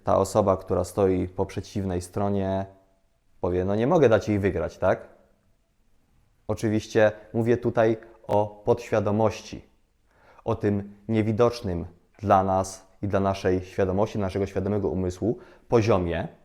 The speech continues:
ponieważ to właśnie tam odzwierciedlają się te informacje. My kompletnie nieświadomie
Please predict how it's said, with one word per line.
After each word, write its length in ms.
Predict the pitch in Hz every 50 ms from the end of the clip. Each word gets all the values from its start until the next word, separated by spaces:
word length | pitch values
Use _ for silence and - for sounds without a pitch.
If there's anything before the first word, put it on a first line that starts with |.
| _ _ _
ponieważ 480 | - 104 107 107 104 107 - - - -
to 120 | - 110
właśnie 340 | 107 107 104 - - 104 95
tam 280 | - - 123 123 107
odzwierciedlają 760 | 101 101 92 92 101 101 98 - 107 98 104 107 107 104 101
się 180 | 98 - 95 85
te 220 | - - 85 80
informacje. 840 | - 85 87 85 - 90 90 90 85 85 85 - - - 71 - - - _ _ _ _ _ _ _
My 280 | 101 107 110 117 120 120 - - - _ _ _
kompletnie 380 | - 104 98 - 120 113 - 113
nieświadomie 640 | 110 107 - - 107 110 117 117 101 90 82 80 85